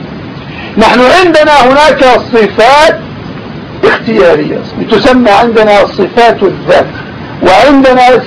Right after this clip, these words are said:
صفات تسمى صفات الفعل. ما الفارق بين هذه الصفات وهذه الصفات؟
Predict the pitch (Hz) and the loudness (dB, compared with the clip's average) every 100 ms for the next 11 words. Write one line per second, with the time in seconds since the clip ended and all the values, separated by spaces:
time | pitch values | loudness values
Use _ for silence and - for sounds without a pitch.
0 | - 214 - 240 233 233 190 233 226 214 | -4 -4 0 2 0 -2 -2 0 0 0
1 | 190 - 190 202 180 226 214 - - - | 0 -2 -2 0 0 -2 -4 -2 -2 -4
2 | - - - - - - 269 339 311 320 | -12 -14 -14 -14 -8 0 0 0 2 2
3 | 302 294 269 285 277 262 240 247 233 220 | 2 0 0 0 2 2 2 2 2 0
4 | 240 202 214 196 196 180 170 165 165 - | 0 0 2 0 0 0 0 -2 -4 -4
5 | 170 143 156 147 | -8 -4 -2 -2